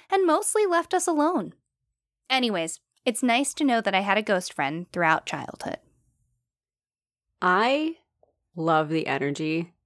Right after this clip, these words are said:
Speaker 2: that they brought to this story
Speaker 1: Mm-hmm.
Speaker 2: because it's so positive. M-, me as a kid, seeing that at the foot of my bed,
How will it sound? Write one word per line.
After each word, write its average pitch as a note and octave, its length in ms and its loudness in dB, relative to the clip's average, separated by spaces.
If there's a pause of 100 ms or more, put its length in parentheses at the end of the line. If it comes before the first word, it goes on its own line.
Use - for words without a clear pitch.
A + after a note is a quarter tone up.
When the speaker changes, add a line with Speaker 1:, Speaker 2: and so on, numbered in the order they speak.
Speaker 2:
that F#3 160 0
they D#3 120 0
brought C3+ 260 0
to D#3+ 80 -4
this C#3 160 -4
story C#3 580 -4 (220)
Speaker 1:
Mm-hmm. F#4+ 540 4
Speaker 2:
because A3+ 420 2
it's A3+ 220 0
so F3+ 460 4
positive. F#3 640 0 (480)
M-, F3+ 220 -6
me F3 240 2
as C#4 100 2
a E4+ 60 0
kid, F4+ 280 2 (360)
seeing A3+ 420 2
that E3 180 4
at A3+ 80 2
the B3+ 60 -4
foot C4+ 160 -2
of C#4 40 2
my C#4+ 140 0
bed, D4 260 0